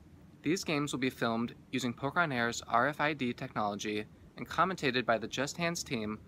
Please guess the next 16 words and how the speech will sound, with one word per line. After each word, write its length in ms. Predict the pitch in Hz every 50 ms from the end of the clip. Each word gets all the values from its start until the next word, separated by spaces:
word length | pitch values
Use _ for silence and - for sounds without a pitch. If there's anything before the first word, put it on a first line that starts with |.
| - - - -
along 280 | 117 117 117 117 117
with 100 | 117 110
World 300 | 110 110 117 123 147 147
Series 340 | - 160 156 156 170 165 165
of 120 | 185 170
Poker 420 | - 147 113 - - 110 107 107 107 - - -
main 180 | 120 120 131
event 240 | 143 139 160 165 -
champion 540 | - 139 127 117 - 117 110 107 104 104 - - - - - -
Greg 280 | - - 113 107 104 107
Raymer. 340 | 104 95 87 - - - - - - - - - - - - - - - - - - - - - -
Besides 380 | - 135 - 156 151 185 214 -
winning 200 | 196 208 226 220
the 40 | 202
main 200 | 175 165 175 196
event, 340 | 147 113 98 98 104 -